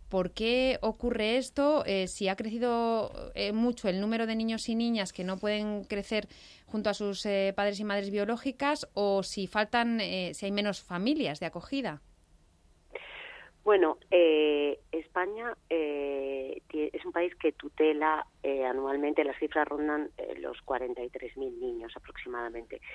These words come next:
Speaker 2: Entonces, bueno, eh, tradicionalmente la balanza se ha inclinado ligeramente a favor del acogimiento familiar frente al residencial, o sea, de los cuarenta y tantos mil, pues había veintitantos mil en familia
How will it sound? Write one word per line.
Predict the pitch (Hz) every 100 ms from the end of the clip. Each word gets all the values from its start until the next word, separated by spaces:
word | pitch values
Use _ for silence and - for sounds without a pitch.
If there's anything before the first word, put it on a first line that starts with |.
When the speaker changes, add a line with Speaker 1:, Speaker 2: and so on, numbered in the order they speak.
| - - - -
Speaker 2:
Entonces, | - 143 147 143
bueno, | 160 151 147 -
eh, | 151 139 135
tradicionalmente | - 135 139 - 151 156 165 175 175 160 -
la | 139 135
balanza | 135 135 147 160 - 160 -
se | 143
ha |
inclinado | 143 - 147 143 143 147 - _ _ -
ligeramente | 165 151 - 165 156 147 151 151
a | 143
favor | 131 135
del | 139
acogimiento | 123 - 135 131 135
familiar | - 143 135 139 135
frente | - 120 120
al | 113
residencial, | - - 113 120 185 226 196
o |
sea, | 127 120 110
de | 110
los | 113 - -
cuarenta | 117 107 -
y | 113
tantos | 117 120 113
mil, | 147 160
pues | - 113
había | 113 120
veintitantos | 120 117 - - 107 - 107 123
mil | 131 127
en | 120 117 117
familia | 123 127 139 143 151